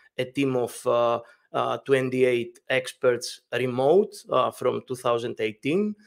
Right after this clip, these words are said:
before it was cool out of covid. So, uh, our, uh, our work, uh, benefit from this experience of, uh, these professionals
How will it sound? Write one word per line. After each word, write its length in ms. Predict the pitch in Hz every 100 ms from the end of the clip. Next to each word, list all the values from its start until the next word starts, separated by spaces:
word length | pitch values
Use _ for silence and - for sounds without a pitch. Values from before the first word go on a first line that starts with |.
| _ _
before 320 | 123 123 143 135
it 120 | -
was 180 | 113 107
cool 340 | - 110 104 101 _
out 160 | 117 107
of 120 | -
covid. 400 | - 180 190 202 180 - _
So, 440 | - 165 160 160 - _ _ _ _ - -
uh, 920 | 127 123 123 120 123 123 120 117 120 - - _ -
our, 420 | 147 151 156 147
uh, 800 | 139 127 123 120 120 120 117 117 117 120 _ _ -
our 260 | 143 131
work, 540 | 127 160 165 160 160 147
uh, 440 | 135 135 127 123 - _ -
benefit 720 | 123 151 151 143 147 143 135
from 400 | - 147 151 139
this 220 | 127 143
experience 640 | 135 - - 131 127 127 127
of, 120 | 117 - 120
uh, 520 | 117 117 117 117 113
these 180 | 123 120
professionals 840 | 113 - 151 147 147 143 135